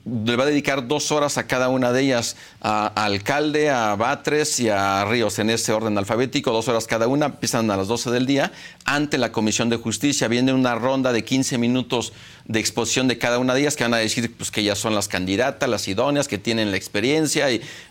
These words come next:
va a ser más un discurso político de parte de ellas, que tengan realmente un sustento jurídico, porque de las tres, pues, realmente no tienen una experiencia, cuando menos de, eh, la semblanza curricular que el presidente envió al Senado, no se desprende que tengan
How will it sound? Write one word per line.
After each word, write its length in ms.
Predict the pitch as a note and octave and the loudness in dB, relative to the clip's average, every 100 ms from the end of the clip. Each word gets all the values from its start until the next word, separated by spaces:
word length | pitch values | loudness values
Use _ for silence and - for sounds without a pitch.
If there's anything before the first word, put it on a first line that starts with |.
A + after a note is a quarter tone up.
| B2+ | -4
va 60 | C#3+ | -2
a 40 | |
ser 180 | D#3 D3+ | 0 2
más 260 | D3 C#3+ | 2 0
un 100 | C#3+ | 2
discurso 560 | C3+ A#2+ C3+ C3 C3+ G2+ | 2 0 0 0 0 0
político 480 | A2+ A#2 B2 B2+ A#2 | 0 0 0 -2 0
de 120 | G2 | 0
parte 340 | G#2 G#2+ A2+ | 0 -2 -2
de 100 | G#2+ | 0
ellas, 280 | C3 C3+ C3 | 2 0 0
que 160 | - G#2+ | -4 -4
tengan 400 | - A#2+ B2 A2+ | 0 0 0 0
realmente 520 | A#2+ A#2+ A2+ A#2 D#3 - - - | 2 2 0 -2 -4 -6 -20 -6
un 200 | B2 B2+ | 0 0
sustento 500 | B2 G#2+ - A#2 A#2+ | 0 -2 0 0 0
jurídico, 420 | - G3+ G#3 A#2 | 0 0 0 -2
porque 220 | A#2+ G#2+ C3 | -4 -2 0
de 100 | D3 | 2
las 220 | D#3 - | 0 0
tres, 340 | D#3 F3 - - - - - | 0 0 -2 -10 -20 -20 -8
pues, 120 | A2+ | -2
realmente 460 | B2+ C#3+ D3 C#3+ D3 | 0 2 2 2 0
no 220 | C#3+ C#3+ | 0 0
tienen 440 | C#3+ C#3 C#3 D3+ - | 0 2 2 0 0
una 200 | C3+ C3+ | 2 2
experiencia, 640 | - - B2 B2 B2+ C3+ | 0 -2 0 2 2 0
cuando 220 | A#2+ A2 | 0 0
menos 240 | C#3+ F#3 C3 | 2 0 -2
de, 460 | A2+ A#2 G#2+ G#2+ - | 0 0 2 0 0
eh, 140 | A2 G#2+ | 0 0
la 120 | G#2+ | 0
semblanza 480 | C3 A#2 D3 D#3+ D3+ | 0 0 0 0 -2
curricular 680 | A#2+ A2+ A#2 B2+ C3+ C3+ - - - - | 0 0 0 0 0 -2 -6 -18 -20 -4
que 80 | A#2 | -2
el 140 | A2 | 0
presidente 840 | B2 A2+ B2+ C3 C3 C3+ B2 B2 | 0 0 2 2 0 0 0 0
envió 280 | A2+ A2 A#2+ | 0 2 2
al 100 | B2+ | 0
Senado, 460 | C#3 B2 B2+ C#3 - | 0 0 2 0 -2
no 160 | A2+ B2+ | -2 0
se 140 | C3 | 0
desprende 400 | A#2 - C3 B2+ | -2 0 0 0
que 100 | A2+ | -2
tengan 420 | - B2 B2 D#3 | -2 0 2 0